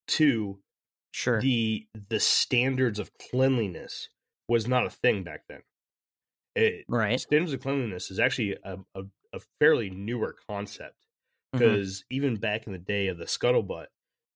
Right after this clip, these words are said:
Speaker 1: the reason why the whole scuttlebutt thing was discontinued was because people weren't washing their cups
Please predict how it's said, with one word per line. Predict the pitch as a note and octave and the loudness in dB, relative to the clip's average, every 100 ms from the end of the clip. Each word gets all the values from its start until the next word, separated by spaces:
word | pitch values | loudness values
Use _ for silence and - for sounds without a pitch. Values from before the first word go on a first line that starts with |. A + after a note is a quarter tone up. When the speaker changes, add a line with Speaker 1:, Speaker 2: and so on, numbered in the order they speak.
| _ | _
Speaker 1:
the | A2+ | -4
reason | F#2+ A#2+ B2+ A2 G2+ | 2 4 4 2 0
why | G#2 | 2
the | G2 | 2
whole | G#2 F#2+ | 0 -2
scuttlebutt | - A2+ G#2 G2 D#2 | 0 0 0 -2 -4
thing | G#2+ G#2+ F#2+ | 0 0 0
was | F2+ F2 | -4 -4
discontinued | - G#2 - F2 - C#3+ B2+ E2+ F2+ _ _ _ | -4 -4 -6 -10 -4 0 0 -4 -10 _ _ _
was | A#2+ G#2+ | -2 0
because | G#2+ - G#2 | -4 -4 -4
people | - D3 B2+ G#2+ | -2 -2 0 2
weren't | A2+ G#2+ G#2+ | 0 0 -2
washing | G#2+ A#2 - A2 | 0 2 0 -2
their | G2 E2 - | -2 -6 -10
cups | - C#3+ A2 - | -2 0 0 -6